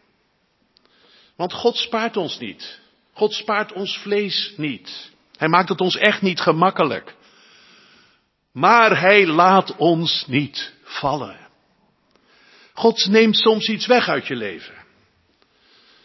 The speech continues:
Om je te leren dat hij genoeg is. In het donker waarin je hem niet begrijpt,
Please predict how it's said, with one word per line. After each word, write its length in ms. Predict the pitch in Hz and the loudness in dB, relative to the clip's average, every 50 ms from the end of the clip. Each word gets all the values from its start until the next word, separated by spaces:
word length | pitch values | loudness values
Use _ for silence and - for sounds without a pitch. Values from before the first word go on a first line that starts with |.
| _ _ _ _ _ _ _ | _ _ _ _ _ _ _
Om 200 | - 151 170 175 | -8 -6 -4 -2
je 100 | 185 185 | -2 -2
te 140 | 185 - 185 | 0 0 -2
leren 680 | 185 190 208 226 240 240 214 165 123 113 95 92 - - - | 0 0 0 2 4 4 4 4 2 0 -4 -10 -14 -18 -12
dat 200 | - 151 131 - | -10 -10 -10 -10
hij 220 | 160 175 190 190 180 | -8 -6 -6 -6 -6
genoeg 380 | - 165 151 151 165 139 - | -6 -8 -8 -8 -8 -10 -12
is. 480 | - - - - - - - - - - _ _ _ _ _ _ _ _ _ _ _ _ _ _ _ _ _ _ _ _ _ _ _ _ _ _ _ _ _ _ _ _ _ _ _ | -18 -20 -20 -20 -20 -20 -20 -20 -20 -20 _ _ _ _ _ _ _ _ _ _ _ _ _ _ _ _ _ _ _ _ _ _ _ _ _ _ _ _ _ _ _ _ _ _ _
In 120 | _ 139 147 | _ -10 -8
het 200 | 143 123 104 - | -8 -10 0 2
donker 580 | 190 226 269 262 - - 202 175 147 135 - - - - - | 2 2 2 0 0 -2 -4 -4 -4 -10 -16 -18 -20 -18 -10
waarin 260 | - 170 165 170 165 | -8 -6 -4 -2 0
je 100 | 160 156 | 0 0
hem 260 | 135 131 147 147 143 139 | -2 -2 -4 -4 -4 -4
niet 180 | 147 147 - | -6 -6 -6
begrijpt, 1040 | - 120 - - 131 127 123 120 110 - - - - - - - - - - - | -10 -10 -8 -6 -2 0 0 0 0 -2 -6 -14 -20 -18 -18 -18 -18 -20 -20 -20